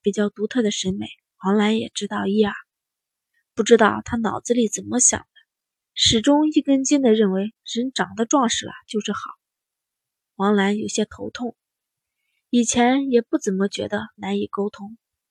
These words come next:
现在沟通起来怎么就这么难呢？“行了，我不管你了，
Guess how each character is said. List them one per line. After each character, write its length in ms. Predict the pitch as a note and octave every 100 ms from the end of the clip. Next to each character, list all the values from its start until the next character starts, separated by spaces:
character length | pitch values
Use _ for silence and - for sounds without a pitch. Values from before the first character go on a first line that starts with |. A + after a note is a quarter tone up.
| _ _
现 300 | - A#3+ G#3+
在 260 | G#3+ G3 G#3+
沟 160 | B3 A#3+
通 160 | B3
起 180 | B3+ G3+
来 260 | F#3+ G3+ -
怎 100 | -
么 100 | G3
就 140 | A3 C4+
这 180 | - D#4+
么 140 | A3
难 280 | G3 - F#3+
呢 80 | G#3 - _ _ _ _ _ _ _ _ _
？“行 300 | - A3 G#3
了， 200 | C4+ B3+ - _ -
我 140 | G#3
不 180 | - E4+
管 280 | G#3+ G3+ G3+
你 120 |
了， 80 | -